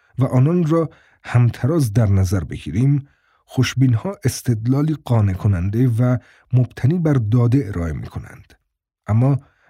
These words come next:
همه اختراعات به صورت مشابهی ایجاد نمی شوند. برخی از آنها مانند ماشین های تایپ نحوه انجام یک کار خاص را تغییر می دهند.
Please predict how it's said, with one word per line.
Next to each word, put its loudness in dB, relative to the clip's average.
همه 0
اختراعات -2
به -2
صورت -2
مشابهی 0
ایجاد -2
نمی -2
شوند. -12
برخی 0
از 2
آنها 2
مانند 4
ماشین 0
های 0
تایپ -2
نحوه 0
انجام 2
یک 0
کار -2
خاص -4
را 0
تغییر 0
می -6
دهند. -16